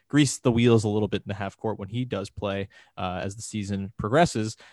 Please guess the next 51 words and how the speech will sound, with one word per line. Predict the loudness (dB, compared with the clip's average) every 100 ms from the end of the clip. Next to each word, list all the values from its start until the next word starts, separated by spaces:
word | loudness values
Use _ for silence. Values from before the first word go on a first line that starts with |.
| _ 2
Uh, | 4 6
lastly, | 8 8 6 6
Vivek, | 6 6 6 4
before | 2 6
we | 6
wrap, | 6 6 6 2 -2
um, | 2 4 4 2 -4 -6
you | 0 2
know, | 0 -4 -6
just | -6 -6 -2
overall | 2 6 8 8 8 4 _
thoughts. | 6 6 4 2
Do |
you | 4
think | 4 4 6
it |
will | 6
be | 6
better, | 8 10 10 8
worse, | 8 6 6 2 -6 -10 -10
the | -4
same, | 2 4 4 0 -2 -4
uh, | -2 0
much | 4 2 2
of |
the | 0
same | 2 0 2
this | -2 2
year | 2 2
in | 0
terms | 0 -2 2
of | 4 4 0 -10 -20 _
the | 2 4
efficiency | 4 2 0 0 0 0 0
in | 0 -2
the | 2
half | 2 0
court? | 2 4
I | 4
mean, | 2
like | -2 -2
we |
said, | 0 2 2 0 _ _
they | -2
were | 0
between | 0 -2 -2
fifteenth | -2 -2 -2 -2
and | 0
eighteenth, | -2 -2 -6 -6
depending | -2 -2 0 0
on | 2 0